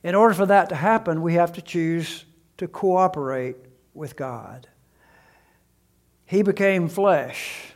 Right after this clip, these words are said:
one of us, so we could be restored in our relationship with him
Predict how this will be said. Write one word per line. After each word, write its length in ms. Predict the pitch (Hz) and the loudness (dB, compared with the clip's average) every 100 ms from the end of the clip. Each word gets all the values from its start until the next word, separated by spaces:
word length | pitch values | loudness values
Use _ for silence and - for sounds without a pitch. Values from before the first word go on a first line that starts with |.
| - | -8
one 240 | 151 180 | -2 0
of 100 | 165 | 2
us, 640 | 175 147 120 - - - - _ _ _ _ _ _ _ _ _ _ _ | 2 0 -2 -10 -14 -14 -20 _ _ _ _ _ _ _ _ _ _ _
so 560 | - 202 196 190 175 175 | -2 4 4 4 0 -4
we 460 | 240 185 208 226 214 | -8 0 4 4 2
could 260 | 220 180 | -2 -4
be 380 | 160 196 185 180 | 0 2 2 -2
restored 880 | - 170 160 - 196 196 180 135 131 | -6 -10 -8 -6 0 0 0 -2 -8
in 160 | 170 160 | -8 -4
our 180 | 165 | -2
relationship 920 | 160 160 185 180 147 - 156 143 - - | 0 0 0 -2 -6 -4 -4 -4 -8 -12
with 140 | 156 | -8
him 420 | 170 180 139 135 | -4 -2 -4 -6